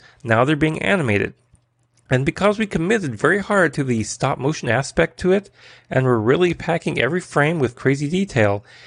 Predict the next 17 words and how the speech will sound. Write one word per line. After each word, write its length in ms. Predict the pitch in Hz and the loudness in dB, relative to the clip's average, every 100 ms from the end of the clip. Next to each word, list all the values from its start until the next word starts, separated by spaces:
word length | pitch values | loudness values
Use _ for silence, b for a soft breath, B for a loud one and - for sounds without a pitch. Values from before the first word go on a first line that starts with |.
| B B | B B
it's 220 | 147 - | -8 -4
looking 240 | 277 277 214 | -4 -2 -4
like 140 | 196 | -2
it'll 120 | 208 | -4
be 220 | 180 165 - | -4 -6 0
early 260 | 143 165 139 | 2 4 2
next 340 | 143 - - | 0 -4 -4
year, 140 | 104 | -4
but 260 | 101 123 - | 0 0 0
I 220 | - 143 135 - | -2 -2 -4 -2
don't 240 | 156 151 | -2 0
know 140 | 143 143 | 0 4
the 120 | 135 | 2
exact 420 | 117 110 101 - | 4 2 2 0
date 260 | 113 101 110 | 0 0 -4
yet," 200 | - - - | -8 -10 -8
unquote. 440 | 113 - 117 - | -6 -4 -6 -8